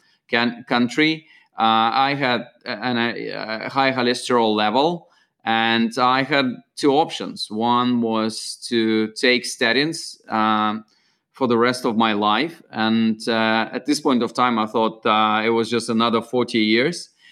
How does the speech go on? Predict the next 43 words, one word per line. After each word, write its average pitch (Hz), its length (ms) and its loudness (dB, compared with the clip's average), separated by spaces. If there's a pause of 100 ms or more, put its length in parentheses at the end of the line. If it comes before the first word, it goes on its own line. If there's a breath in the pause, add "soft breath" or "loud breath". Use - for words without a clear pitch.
(260 soft breath)
that 113 120 0
I 113 100 2
need 113 140 0
to 107 120 -12
take 110 240 0
medication 110 520 0
every 104 240 0
day. 123 360 0 (340 loud breath)
And 143 280 2
the 147 40 2
second 156 380 0
option 120 360 0
was 113 340 0
to 123 160 2
make 123 340 2
a 127 60 -2
change. 156 480 -2 (400)
And 113 380 0
I 139 220 0
thought, 143 440 0
I 135 420 0
can, 135 280 -2 (340)
I 131 120 0
can, 131 280 0
if 147 140 -2
I 160 100 4
can 165 200 0
make 143 180 0
a 110 60 -2
change, 120 420 -2 (140)
you 117 160 -6
know, 104 140 -6 (180)
on 120 160 -2
my 123 240 2
own 107 340 0
for 117 480 0
my 117 200 2
own 131 240 2
health, 98 340 -4 (480 soft breath)
I 120 220 2
can 135 220 0
actually, 110 840 0 (180)
uh, 104 460 0